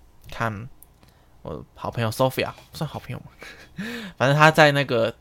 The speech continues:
他是海师大表艺所的，呃，现在在念书，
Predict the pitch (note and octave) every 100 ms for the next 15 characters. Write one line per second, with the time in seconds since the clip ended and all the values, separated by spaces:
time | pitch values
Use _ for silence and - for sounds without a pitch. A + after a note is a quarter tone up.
0 | _ - D3 D3+ D3+ C3+ A#2+ G2+ _ _
1 | - - _ A2 A#2 C3+ C3+ C3+ A2 D#2
2 | C#2 A#1+ - A2 F3+ E3 - E2+ - G1+
3 | A1+ - - - _ - _ - _ _
4 | _ - - - _ - - - B2 A#2+
5 | A#2+ G#2 A#2+ B2+ A#2+ -